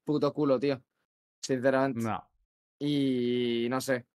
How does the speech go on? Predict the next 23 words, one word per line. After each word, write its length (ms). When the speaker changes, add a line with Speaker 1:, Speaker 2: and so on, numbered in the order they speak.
Speaker 1:
Pero 180
muy, 200
Speaker 2:
Bueno, 160
Speaker 1:
muy, 100
muy 100
Speaker 2:
es 60
Speaker 1:
mal, 160
Speaker 2:
que 60
Speaker 1:
tío. 160
Speaker 2:
de 160
hecho 240
perdieron, 800
o 100
sea, 180
le, 320
le, 300
le 160
remontaron 580
bastante 500
en 100
ese, 260
bueno, 300
metieron 560